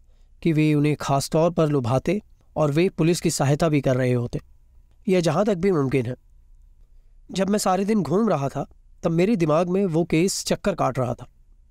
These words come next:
परंतु मुझे इसका कोई भी उचित समाधान नहीं मिला। कहानी के पुनरावृत्ति के जोखिम से बचने के लिए मैं इसके तथ्यों को संक्षेप में ही दोहराऊंगा, क्योंकि वे लोगों को जांच के परिणाम के रूप में पहले से ही पता है।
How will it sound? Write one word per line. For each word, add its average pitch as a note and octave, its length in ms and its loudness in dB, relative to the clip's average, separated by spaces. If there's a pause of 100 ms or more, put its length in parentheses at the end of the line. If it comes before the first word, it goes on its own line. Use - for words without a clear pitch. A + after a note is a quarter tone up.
(360)
परंतु E3+ 280 0
मुझे F#3+ 240 2
इसका G3 240 0 (100)
कोई A#3 240 2
भी G#3+ 120 2
उचित F3 260 0
समाधान C#3+ 400 0
नहीं B2+ 200 0
मिला। B2+ 200 -2 (880)
कहानी G3 360 2
के G#3 120 0
पुनरावृत्ति D#3+ 800 0
के G3 120 2
जोखिम D3+ 360 0
से E3 160 -2
बचने D3 360 -2
के D3+ 140 0
लिए C3+ 260 -2 (560)
मैं G3+ 120 2
इसके G#3 180 -2
तथ्यों G3 400 0
को G#3+ 120 0
संक्षेप F3+ 460 -2
में D#3+ 80 2
ही E3+ 80 2
दोहराऊंगा, B2+ 500 0 (580)
क्योंकि F#3+ 220 0
वे G#3+ 140 2
लोगों D#3+ 360 2
को G3+ 200 2
जांच D#3+ 280 0
के F#3 100 -2
परिणाम D3+ 440 0
के E3 120 0
रूप D#3+ 280 -2
में F3+ 120 2
पहले D3+ 280 2
से D3 100 0
ही C3 100 0
पता B2 280 0
है। B2 140 -8